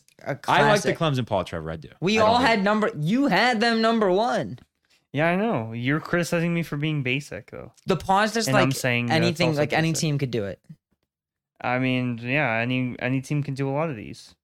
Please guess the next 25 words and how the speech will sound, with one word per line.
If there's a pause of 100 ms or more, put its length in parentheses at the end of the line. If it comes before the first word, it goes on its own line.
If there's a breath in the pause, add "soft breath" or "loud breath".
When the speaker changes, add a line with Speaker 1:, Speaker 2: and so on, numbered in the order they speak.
Speaker 1:
Mm,
I
guess,
but
Speaker 3:
The
Florida
State
Seminole,
a
lot
of
teams
do
that.
Speaker 1:
All
right,
Ben,
what
are
you
taking? (240)
Speaker 2:
Okay, (120)
I, (440)
I
was